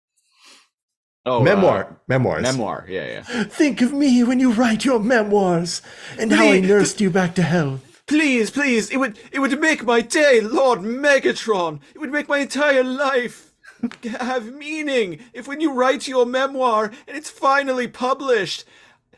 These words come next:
Speaker 1: and I go to that great Cybertronian bookstore in Iacon and grab a copy because, unfortunately,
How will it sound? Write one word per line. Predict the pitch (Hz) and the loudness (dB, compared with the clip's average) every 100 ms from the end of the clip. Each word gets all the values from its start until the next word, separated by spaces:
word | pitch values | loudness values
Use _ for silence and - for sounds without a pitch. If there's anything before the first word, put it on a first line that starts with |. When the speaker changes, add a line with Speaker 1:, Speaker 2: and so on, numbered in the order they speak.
| _ 240 | _ -6
Speaker 1:
and | 240 | -2
I | 240 247 | 0 0
go | 240 - 277 269 269 | -4 -4 0 0 -2
to | - 269 247 - - - | -10 -10 -10 -12 -12 -4
that | 262 - | -4 -2
great | 269 262 269 | -2 0 0
Cybertronian | - - 285 277 262 - 269 269 269 233 | -4 -10 -4 -4 -4 -8 -10 -8 -8 -8
bookstore | - 311 - - 254 233 226 | -8 -10 -10 -6 0 2 0
in | 240 226 | -2 -4
Iacon | 240 269 269 - 269 220 202 247 226 - - | -2 0 -2 -4 -4 -4 -4 -8 -16 -20 -12
and | 233 226 | -8 -8
grab | - 254 262 254 - | -6 -2 0 0 -2
a | 240 | -4
copy | - 254 262 285 254 220 196 - | -4 -6 -6 -8 -10 -10 -10 -12
because, | 220 254 247 233 - - - | -6 -2 -2 -4 -12 -20 -10
unfortunately, | 233 - 262 285 277 247 226 247 214 | -10 -8 -6 -6 -4 -4 -2 -4 -4